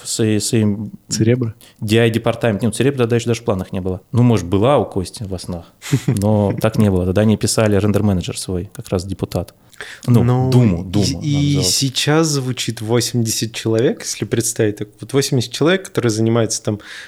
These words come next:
Speaker 3: графикой и с тем, что рядом с графикой. Это как будто бы много в современной студии. А
Speaker 1: Ну,
Speaker 3: тогда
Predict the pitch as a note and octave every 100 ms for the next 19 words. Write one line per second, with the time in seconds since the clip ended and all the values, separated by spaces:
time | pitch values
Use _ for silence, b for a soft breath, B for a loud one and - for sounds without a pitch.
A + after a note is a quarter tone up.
0 | B - D#3 G3 D#3 D3 C#3 B2 A#2+ -
1 | - C#3+ C3+ - B2 A#2 A2+ G#2 G#2+ G#2+
2 | G2+ G#2+ G#2 G#2 b b A#2+ - B2 C3
3 | G3 D3 C3+ A#2 A2+ A2 G2+ F#2 F#2 -
4 | G#2+ A2 A2 G2+ G2+ - G#2+ G2+ G#2 A#2
5 | A#2+ A#2+ B2+ G2+ A#2 C#3 D3+